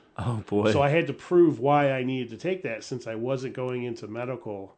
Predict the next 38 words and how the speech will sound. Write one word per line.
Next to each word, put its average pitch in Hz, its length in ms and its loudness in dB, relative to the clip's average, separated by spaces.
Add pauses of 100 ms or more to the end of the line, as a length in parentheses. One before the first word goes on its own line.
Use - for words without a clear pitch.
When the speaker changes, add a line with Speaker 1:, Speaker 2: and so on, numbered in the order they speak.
(100)
Speaker 1:
Okay. 117 320 4
Speaker 2:
medical 139 320 -2
field. 104 340 -10
So 143 140 -2
I 139 140 2
had 151 160 0
to 135 60 -2
meet 143 200 -2
with 143 100 -4
a 127 60 -4
board 123 480 -2 (800)
and 120 180 -6
told 123 200 -6
them 117 120 -6
why 120 300 -2
I - 20 0
wanted 113 220 -6
to - 40 -16
study 107 440 -10 (180)
human 110 260 -6
anatomy, 120 600 -6
and 117 100 -8
they 120 140 -6
were 143 140 0
okay 156 180 -4
with 185 180 -4
it. 220 220 -8
And 113 260 -10
then 113 400 -8 (420)
I 107 220 -14
kinda 104 280 -12
had 101 200 -14
to 95 240 -14 (160)
drop 98 280 -12
out 90 120 -14
of - 80 -20
school 92 420 -14
and 87 140 -18